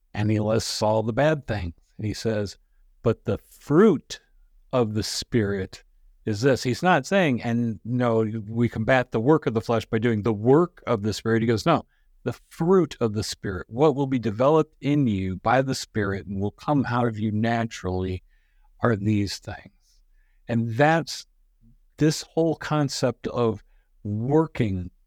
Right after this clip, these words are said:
to gain God's love or to gain something else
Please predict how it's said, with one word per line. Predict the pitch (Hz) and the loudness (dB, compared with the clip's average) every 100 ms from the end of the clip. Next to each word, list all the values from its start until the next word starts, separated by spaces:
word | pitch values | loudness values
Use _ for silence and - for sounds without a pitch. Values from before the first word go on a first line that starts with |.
| _ _ _ _ _ | _ _ _ _ _
to | - | -6
gain | 98 127 131 123 | 0 2 2 2
God's | 120 120 113 | 0 0 -2
love | 113 120 117 104 | -2 0 0 -2
or | 101 | -4
to | 98 | -4
gain | 117 120 113 | -2 -2 0
something | 120 104 113 107 | -2 0 0 -2
else | 107 104 - | -4 -6 -8